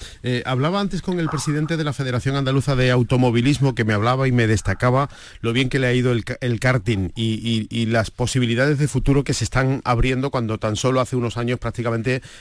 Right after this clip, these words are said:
el, el karting era inexistente. En, en el tema de las dos ruedas, en el mundo del motociclismo en, en Andalucía,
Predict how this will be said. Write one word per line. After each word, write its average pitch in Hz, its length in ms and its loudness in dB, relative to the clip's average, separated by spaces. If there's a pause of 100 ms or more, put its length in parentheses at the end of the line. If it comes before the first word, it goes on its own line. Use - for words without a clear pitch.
el, 107 220 -4 (120)
el 107 160 -8
karting 120 320 -2
era 117 280 2
inexistente. 104 760 -4 (380)
En, 127 320 2
en 131 140 0
el 131 280 0
tema 175 220 0
de 196 100 0
las 165 160 0
dos 156 160 2
ruedas, 156 300 0
en 147 80 -2
el 127 80 -2
mundo 151 200 0
del 156 120 -2
motociclismo 135 640 -4
en, 131 220 -6
en 135 180 -2
Andalucía, 131 600 -2